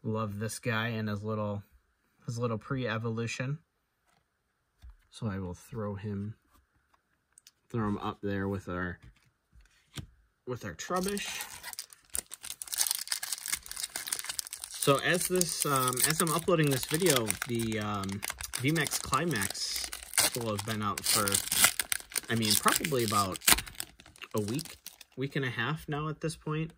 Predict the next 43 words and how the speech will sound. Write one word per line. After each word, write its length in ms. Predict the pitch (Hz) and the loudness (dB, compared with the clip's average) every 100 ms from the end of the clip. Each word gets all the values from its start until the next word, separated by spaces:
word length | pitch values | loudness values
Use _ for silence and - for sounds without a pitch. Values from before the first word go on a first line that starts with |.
| - | -8
Um, 380 | 110 101 95 104 - _ _ _ - - | -4 -2 -4 -6 -14 _ _ _ -20 -4
and 80 | 127 | -2
I've 100 | 117 | 2
watched 280 | 156 - - | 2 0 2
quite 200 | 214 208 | 4 4
a 40 | |
bit 220 | 117 135 | 4 4
of 160 | 127 101 | 4 2
that, 280 | 113 123 - | 0 0 0
and 100 | 104 | -2
I'm 240 | 101 101 | 0 0
really, 460 | 131 165 120 90 - _ - - | 2 2 0 -2 -8 _ -18 -6
you 100 | 117 | -2
know, 100 | 107 | 0
really 320 | 107 165 151 | 0 2 2
looking 340 | 120 139 147 | 2 0 0
to 80 | 123 | -2
get 160 | 110 98 | -2 -2
my 120 | 101 | -2
hands 300 | 98 110 117 | -2 -4 -2
on 140 | 98 | -2
that 180 | 95 80 | -4 -6
set. 280 | - 92 85 | -6 -6 -6
You 60 | 98 | -4
know, 80 | |
I've 140 | 98 98 | -4 -4
watched, 300 | 98 - 98 | -6 -6 -8
uh, 160 | 95 95 - - - _ | -8 -8 -14 -20 -20 _
like, 140 | 107 - | -6 -4
Twice 260 | 120 107 | -4 -4
Baked 320 | - 104 82 | -2 -4 -4
Jake, 520 | - 123 120 117 117 - - - - | -2 0 2 0 -6 -14 -18 -14 -8
uh, 480 | 98 92 92 92 92 - _ _ | -4 -2 -2 -4 -8 -12 _ _
Pokerev, 840 | 135 120 127 123 117 110 107 107 107 - - - _ _ - | -4 -2 -2 -2 0 0 -2 -2 -6 -12 -20 -20 _ _ -10
um, 400 | 98 95 92 92 104 | -6 -4 -4 -4 -2
Island, 800 | 107 107 104 104 101 101 107 - | -2 -2 -2 -2 -4 -4 -8 -8
you 100 | 110 | -4
know, 120 | 104 104 | -2 -2
a 40 | |
few 220 | - 135 | 0 0
of 80 | 120 | 2
those 240 | 113 107 | 2 2
guys 500 | - 101 98 98 - | 0 -2 -2 -2 -6